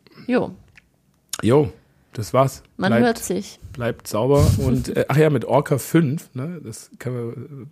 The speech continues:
Speaker 1: machen immer, äh, ist der, äh, Gutscheincode für einen Online-Shop.
Speaker 2: Okay,
Speaker 1: Orca
Speaker 2: wusste ich,
Speaker 1: fünf
Speaker 2: wusste ich nicht.
Speaker 1: gibt,
Speaker 2: Jetzt
Speaker 1: äh,
Speaker 2: weiß ich.
Speaker 1: fünf Prozent auf alles, auf alles. Auch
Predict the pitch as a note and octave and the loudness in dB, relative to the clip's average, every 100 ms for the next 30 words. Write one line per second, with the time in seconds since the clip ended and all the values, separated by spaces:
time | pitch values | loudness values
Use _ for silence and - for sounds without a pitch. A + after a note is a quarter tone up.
0 | - B2+ B2+ C#3+ - C#3+ F#3+ - - - | -14 -8 -6 -6 -4 -2 -4 -6 -16 -16
1 | - - A#2 A#2+ - F2 - G2 G2 B2 | -16 -2 0 0 0 -4 -4 -4 -2 2
2 | E3+ D3 G#2 - - - - G2+ F#2 G3 | 2 2 0 -2 -8 -10 -16 -14 -8 -4
3 | G4 C4 D4 - A#3 - D3+ D#3+ A3 - | -2 0 -2 0 2 2 2 4 2 0
4 | G3+ D#3+ - - _ C#3+ C#3 C#3 B2 - | -6 -8 -12 -16 _ 0 2 4 2 4
5 | E3 G3 - C#3+ - C#3+ D#3 - A#2+ B2+ | 2 2 2 0 2 0 0 0 0 0
6 | - D#3+ A2 - - - A#2 C#3 A#2+ G2 | 0 0 0 -4 -12 -10 -4 0 0 -2
7 | - B2 | -2 -2